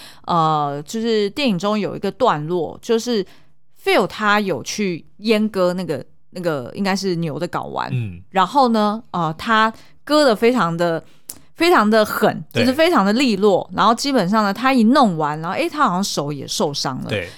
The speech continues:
Speaker 1: 然后后来呢，就是应该是下一幕，他就后来就带着这个 Peter 到了，呃，野外，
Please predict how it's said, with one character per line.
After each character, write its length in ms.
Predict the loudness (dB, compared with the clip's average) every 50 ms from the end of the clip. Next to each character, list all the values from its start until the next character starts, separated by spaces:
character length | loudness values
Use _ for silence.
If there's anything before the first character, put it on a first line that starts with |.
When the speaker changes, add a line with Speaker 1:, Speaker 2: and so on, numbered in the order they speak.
| -12 -4
Speaker 1:
然 120 | 0 2
后 60 | 2 2
后 280 | 2 2 2 4 4
来 240 | 2 0 -4 -6 -6
呢， 260 | -6 -4 -4 -4 -6 -6
就 140 | -8 -8
是 160 | -8 -6 -6 -6
应 80 | -4
该 160 | -2 -2 -2
是 260 | -4 -4 -4 -4 -6 -6 -8 -16 -20 -16 -12
下 280 | -6 -2 0 0 0 0
一 80 | 0
幕， 240 | 0 0 0 0 -2 -6
他 180 | -10 -10 -10 -6
就 300 | -2 -2 0 0 -2 -4
后 160 | -6 -6 -6
来 120 | -6 -6
就 140 | -8 -10 -12
带 260 | -4 -2 -2 -2 -2
着 140 | -4 -8 -14
这 100 | -18 -14
个 120 | -14 -14
Peter 500 | -14 -12 -10 -10 -10 -10 -10 -10 -10 -10 -12 -18 -16 -2
到 220 | 0 2 2 2
了， 320 | 0 -4 -8 -8 -10 -10 -12 -16 -20 -20 -12
呃， 160 | -10 -8 -8
野 220 | -6 -6 -8 -8 -4
外， 280 | 0 0 0 0 -2